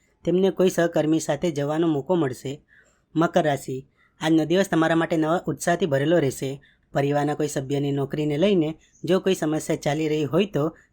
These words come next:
તે પણ દૂર થતા દેખાઈ રહી છે. ત્રીજી વ્યક્તિના આગમનને કારણે પ્રેમ જીવન જીવતા લોકોમાં મતભેદ થવાની સંભાવના છે. યોગ્ય આયોજન સાથે તમે તમારી કરિયરમાં બદલાવ લાવવામાં સફળ થશો.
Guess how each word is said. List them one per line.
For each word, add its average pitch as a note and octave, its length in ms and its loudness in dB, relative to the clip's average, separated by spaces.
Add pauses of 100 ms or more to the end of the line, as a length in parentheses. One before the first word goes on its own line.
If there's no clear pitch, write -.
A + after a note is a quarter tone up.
તે F3 100 0
પણ G3 240 2
દૂર E3 160 2
થતા D#3+ 300 0
દેખાઈ D#3+ 360 0
રહી C#3+ 180 2
છે. C#3 340 -6 (380)
ત્રીજી F3+ 280 2
વ્યક્તિના F3+ 460 2
આગમનને D3+ 360 0
કારણે F3 340 0
પ્રેમ F3+ 300 0
જીવન D3+ 340 0
જીવતા D3 300 0
લોકોમાં C#3+ 520 0 (300)
મતભેદ F3+ 360 0
થવાની D#3 340 0
સંભાવના D3+ 500 0
છે. C3+ 360 -6 (380)
યોગ્ય F3 280 4
આયોજન D3+ 360 4
સાથે E3 260 0
તમે E3+ 240 0
તમારી D3+ 340 -2
કરિયરમાં D#3 460 -2
બદલાવ D3 280 0
લાવવામાં D3+ 400 -2
સફળ F3+ 280 -2
થશો. C#3 440 -4